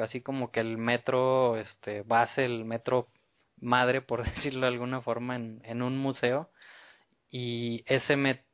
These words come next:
o sea, cualquiera que quiera empezar a hacer, no sé, digamos, reglas o, o algo, tiene que ir y compararlo contra ese metro,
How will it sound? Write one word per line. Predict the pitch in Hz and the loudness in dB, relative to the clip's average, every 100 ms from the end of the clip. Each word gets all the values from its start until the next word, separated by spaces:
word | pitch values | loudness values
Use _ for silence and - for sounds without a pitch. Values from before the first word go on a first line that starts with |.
| - | -12
o | 127 | -4
sea, | - 123 | 0 2
cualquiera | - 127 - 143 147 147 | 4 2 2 2 4 2
que | 131 | -2
quiera | - 135 | 0 0
empezar | 143 135 120 120 | 0 0 0 2
a | 131 | 2
hacer, | - 120 123 123 117 _ | 2 2 2 -2 -8 _
no | - 110 | -16 -12
sé, | - 110 | -8 -6
digamos, | 107 110 113 | -6 -6 -4
reglas | 113 113 120 120 120 110 - | 2 4 6 6 2 0 -4
o, | 107 101 101 98 - | -8 -8 -10 -12 -12
o | 113 120 | 6 10
algo, | 123 123 123 165 - - - - _ - | 10 8 2 -2 -4 -18 -20 -20 _ -2
tiene | 131 127 139 131 | 0 2 0 0
que | 131 | 0
ir | 127 131 | 2 0
y | 135 | 0
compararlo | 131 120 117 117 117 123 127 | 0 0 2 4 4 2 -2
contra | 117 113 - | -4 -2 0
ese | 113 123 | 0 0
metro, | 123 123 117 113 | -2 -4 -4 -6